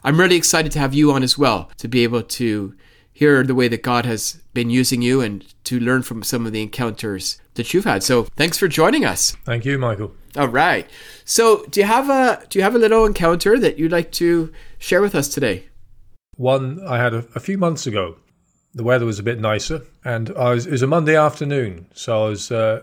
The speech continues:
Speaker 2: getting a little bit of space in the parish on, on a Monday afternoon, and I was a, a few miles from my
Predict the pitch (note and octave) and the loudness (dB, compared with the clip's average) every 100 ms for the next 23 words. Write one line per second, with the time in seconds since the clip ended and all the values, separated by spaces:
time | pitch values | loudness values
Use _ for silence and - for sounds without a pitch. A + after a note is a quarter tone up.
0 | _ C#3+ C#3 C3+ B2 A#2+ A2+ - - A#2+ | _ -6 -2 -2 -2 -2 -4 -6 0 0
1 | C3+ - A#2 G#2 G2+ G2+ B2+ - - D3 | 0 -8 -10 -6 -4 -4 -6 -10 -18 -14
2 | G#2+ A2 A2+ G#2+ G#2+ G#2 A2 G#2 - G#2+ | -12 -12 -10 -8 -8 -6 -4 -4 -6 -12
3 | G2 G#2 B2+ - A#2 A2 A2 B2+ A2+ - | -10 -12 -14 -12 -6 -4 -4 -6 -8 -10
4 | A#2+ F3+ D3+ C#3+ C3+ A#2+ - A2+ A2+ A2 | -6 -2 0 2 2 0 -4 -4 0 0
5 | G#2+ - | -2 -8